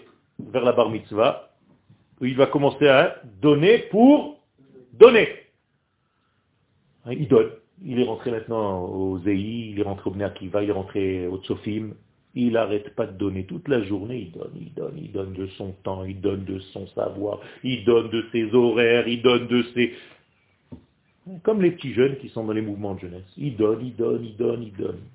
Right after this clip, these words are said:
Le problème, c'est que quoi ? Ils commencent à se prendre pour Dieu.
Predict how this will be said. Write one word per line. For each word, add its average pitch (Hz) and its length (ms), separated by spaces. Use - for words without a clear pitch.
Le 98 100
problème, 143 380
c'est 123 80
que 113 100
quoi ? 151 340
Ils 123 120
commencent 139 340
à 120 80
se - 120
prendre 156 320
pour 165 440
Dieu. - 260